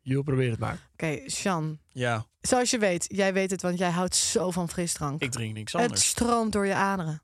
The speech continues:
Speaker 3: Dat is wel waar.
Speaker 2: Ja. En Fanta is niet, hè? Is niet alleen
Speaker 3: <laughs>
Speaker 2: oranje. Fanta heeft superveel kleuren. En nu gaan wij onze luisteraars even uitdagen.
Speaker 1: Vertel.
Speaker 2: Want wij gaan hun even uitdagen. Weet je waarom?
Speaker 1: Dat,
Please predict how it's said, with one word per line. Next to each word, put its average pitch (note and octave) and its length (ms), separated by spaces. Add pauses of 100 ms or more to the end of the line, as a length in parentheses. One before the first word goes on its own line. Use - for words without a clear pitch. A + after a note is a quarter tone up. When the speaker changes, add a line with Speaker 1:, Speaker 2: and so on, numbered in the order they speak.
Speaker 3:
Dat C3 160
is G#2+ 120
wel A2+ 140
waar. E3+ 280
Speaker 2:
Ja. G#3+ 280 (220)
En G3+ 280
Fanta A3+ 760 (760)
is F4 180
niet, - 300 (180)
hè? F#4+ 200 (280)
Is F4+ 200
niet - 280 (120)
alleen F3+ 400 (300)
Speaker 3:
<laughs> G#5 360
Speaker 2:
oranje. F#3 500 (560)
Fanta C4+ 440
heeft B3 200
superveel A3 420
kleuren. D#3 380
En F#3+ 140
nu B3+ 340
gaan A3 260
wij G#3+ 240
onze A3+ 280
luisteraars F3 640
even F3+ 200
uitdagen. D3+ 580 (420)
Speaker 1:
Vertel. - 240
Speaker 2:
Want D#3 120
wij G3+ 240
gaan G3 240
hun F#3 180
even E3+ 240
uitdagen. D#3 440
Weet E3 140
je F3+ 60
waarom? E3 340 (380)
Speaker 1:
Dat, C#3+ 220